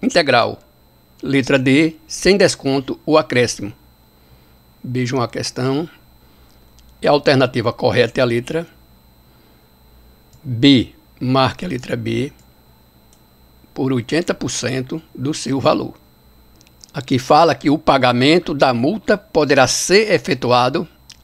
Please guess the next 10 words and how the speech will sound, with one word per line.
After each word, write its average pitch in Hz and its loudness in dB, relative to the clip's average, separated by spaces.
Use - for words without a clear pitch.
até 170 2
a 131 4
data 120 0
do 135 -4
vencimento 131 -2
expresso 131 0
na 139 2
notificação 139 0
por 208 4
oitenta 139 2